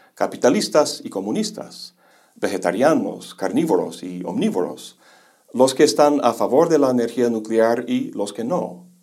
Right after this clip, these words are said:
etcétera, etcétera, etcétera. Y en cuanto a sus creencias filosóficas,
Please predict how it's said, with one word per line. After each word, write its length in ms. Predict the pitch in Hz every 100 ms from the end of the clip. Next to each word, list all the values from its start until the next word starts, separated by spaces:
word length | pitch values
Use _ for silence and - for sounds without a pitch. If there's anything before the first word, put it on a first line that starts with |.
| _
etcétera, 560 | - - 143 143 131 -
etcétera, 520 | - 123 123 117 120 -
etcétera. 540 | - 151 - - - _ _ - _ _ _ _ _ _ _
Y 120 | 143
en 60 | 147
cuanto 460 | 180 175 175 160
a 140 | 123 123
sus 240 | 123 123
creencias 460 | - 113 107 110 -
filosóficas, 1000 | - 95 277 320 - 95 90 - -